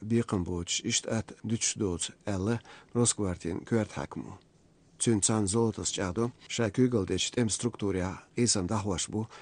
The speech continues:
бакала коррупции лелин меткш гучелж бохш. Нага ятуц элдит кисам лату мигарду, мюха кепт из бухдах диз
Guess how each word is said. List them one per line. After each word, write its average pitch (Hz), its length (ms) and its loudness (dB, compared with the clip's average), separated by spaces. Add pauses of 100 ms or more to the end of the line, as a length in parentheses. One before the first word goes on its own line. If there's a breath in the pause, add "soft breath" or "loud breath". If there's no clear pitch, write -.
(200 loud breath)
бакала 110 480 0
коррупции 101 640 -2
лелин 104 440 0
меткш - 400 -2
гучелж 92 520 0
бохш. - 460 -8 (760)
Нага 135 340 4
ятуц 131 520 2
элдит 110 520 0
кисам 110 320 2
лату 95 280 -2
мигарду, 92 480 -2 (380 loud breath)
мюха 120 380 2
кепт - 500 0 (300)
из 104 180 -2
бухдах 110 440 0
диз 117 280 2